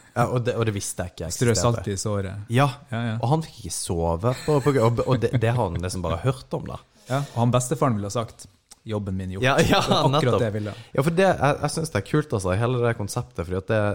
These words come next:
Speaker 1: det, det er jo, og det, det slår an, eh, og det gjør det helt klart. Og det, dere er jo på en reise nå, hvor dere også, eh, som oss,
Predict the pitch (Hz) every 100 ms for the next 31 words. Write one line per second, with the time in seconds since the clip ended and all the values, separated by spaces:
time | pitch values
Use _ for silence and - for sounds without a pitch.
0 | - 107 104 98 90 101 113 123 104 87
1 | - 113 113 117 110 - 98 85 - 55
2 | _ _ - 98 92 - 104 98 92 101
3 | 85 92 82 - 92 85 - 98 107 -
4 | - - - - 104 120 110 107 95 87
5 | 90 95 92 - 127 104 85 - _ -
6 | 95 92 104 101 95 95 92 98 - -
7 | 87 87 - - _ _ _ _ _ 98
8 | 95 92 - - - 123 104 101 113 -
9 | -